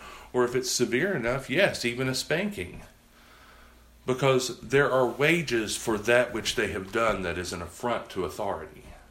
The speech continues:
And it's not that I'm angry with them and gonna get them for it.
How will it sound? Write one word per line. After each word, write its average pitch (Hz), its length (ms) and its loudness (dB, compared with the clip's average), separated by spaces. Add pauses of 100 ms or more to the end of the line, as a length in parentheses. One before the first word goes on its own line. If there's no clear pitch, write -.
(2000)
And - 960 -8
it's 151 160 -4
not 165 180 -2
that 131 120 0
I'm 95 260 -2 (420)
angry 127 680 -2 (520)
with 127 320 2
them 107 460 -2
and 110 180 -8
gonna 107 220 -2 (180)
get 135 300 -2
them 90 220 -6
for 85 300 -6
it. - 180 -12